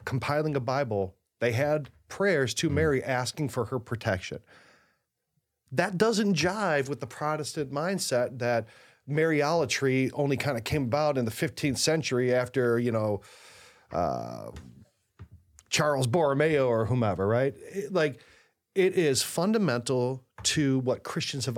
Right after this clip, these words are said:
Speaker 1: always believed. And I think if you, even if you look at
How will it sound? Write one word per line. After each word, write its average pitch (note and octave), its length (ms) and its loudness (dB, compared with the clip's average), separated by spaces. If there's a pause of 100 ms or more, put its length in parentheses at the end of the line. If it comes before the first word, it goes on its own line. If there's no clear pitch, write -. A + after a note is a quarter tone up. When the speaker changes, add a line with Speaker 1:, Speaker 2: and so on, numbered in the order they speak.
Speaker 1:
always D#3+ 440 0
believed. G#2+ 540 -2 (300)
And G#3 120 2
I A3+ 60 4
think B3+ 220 0
if F3+ 100 -2
you, E3+ 320 2
even G3+ 220 2
if - 100 -2
you C3+ 80 2
look C#3 300 0
at A#2 320 0